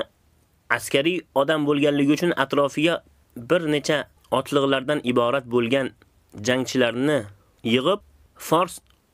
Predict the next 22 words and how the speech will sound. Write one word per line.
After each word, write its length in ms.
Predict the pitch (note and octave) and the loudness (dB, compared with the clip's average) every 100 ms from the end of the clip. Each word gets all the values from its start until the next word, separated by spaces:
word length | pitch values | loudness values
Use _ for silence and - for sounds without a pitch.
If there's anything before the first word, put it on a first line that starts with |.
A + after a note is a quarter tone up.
| _ - | _ -4
saltanatiga 600 | C#3+ C#3 C#3 B2+ B2+ C3 D3+ | -4 -2 -2 -2 -2 -2 -2
hujumlar 540 | A#2+ B2 A#2+ A2 B2+ - | -2 0 2 2 0 -2
uyushtirar 480 | A2 G2+ G#2 F2+ | -6 -6 -4 -4
edi. 200 | E2 - - _ _ _ _ _ _ _ _ - | -6 -14 -20 _ _ _ _ _ _ _ _ -4
Bu 140 | D#3 G3+ | -2 0
hujumlar 400 | G#3+ G#3+ G3+ A3 | 2 2 0 -2
kichkina-kichik 560 | - - G3 - F#3 | -4 0 0 0 0
hujumlar, 440 | E3 D#3+ E3 F#3 G3+ | 0 2 2 2 2
lekin 380 | F#3 F3 F#3+ E3+ | 0 0 0 2
bu 120 | F3 | 0
hujumlardan 500 | F3+ F3+ E3 E3 D#3+ | 0 2 0 -2 -4
asosiy 400 | E3 D#3+ E3 E3 | -4 -2 -2 2
maqsad 360 | D3+ D#3 F#3+ F#3+ B2+ | 2 2 0 -2 -2
g'animat 400 | A#2+ C3 B2+ C3+ | 0 0 0 0
olishlik 360 | A#2+ G#2+ G2+ - - | -2 -4 -6 -16 -20
edi. 80 | - _ _ _ _ _ _ _ _ _ _ _ - A#2 | -20 _ _ _ _ _ _ _ _ _ _ _ -10 0
Gohida 380 | C#3 D3+ D#3 C#3+ D3 | 0 0 -4 -4 0
sharqdan, 520 | D#3 D3 - D3+ D3 C3 | -2 -2 -2 0 2 2
gohida 360 | D3 C#3 C3+ C3+ C3 | 2 0 -2 -2 -2
g'arbdan 440 | C#3+ - - D3 B2 | -6 -6 -6 -4 -2
hujum 260 | C3 D3+ D3+ D#3 | 0 2 2 0
qilib, 220 | E3 | -2